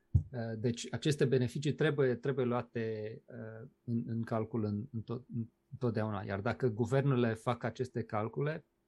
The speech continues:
cred că decizia sau, mă rog, uh, traiectoria pe care trebuie să o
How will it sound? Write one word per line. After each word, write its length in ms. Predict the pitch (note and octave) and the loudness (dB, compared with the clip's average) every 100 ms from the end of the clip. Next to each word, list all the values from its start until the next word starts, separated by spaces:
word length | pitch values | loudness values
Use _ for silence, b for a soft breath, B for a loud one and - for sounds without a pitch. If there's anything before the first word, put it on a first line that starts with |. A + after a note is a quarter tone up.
| _ - | _ -2
cred 160 | C#3 | 2
că 80 | C#3+ | 4
decizia 560 | A#2+ A#2 D3 B2+ B2 A#2 | 4 4 4 4 4 4
sau, 200 | B2+ A#2+ | 4 4
mă 140 | A#2+ | 4
rog, 300 | A#2+ A2 - - - _ _ _ _ _ _ _ _ | 2 0 -2 -2 -2 _ _ _ _ _ _ _ _
uh, 560 | A2+ G#2+ G#2+ A2 A2 - G2+ - _ _ _ _ _ _ _ | -4 -2 -2 -4 -8 -10 -12 -14 _ _ _ _ _ _ _
traiectoria 600 | - B2+ B2+ - D3+ C3+ A2+ | -2 2 2 4 6 6 4
pe 120 | B2+ | 0
care 200 | A#2+ A2+ | 0 0
trebuie 300 | C3 B2 A#2 | 2 2 2
să 140 | - | 2
o 240 | A#2 A2+ | 0 0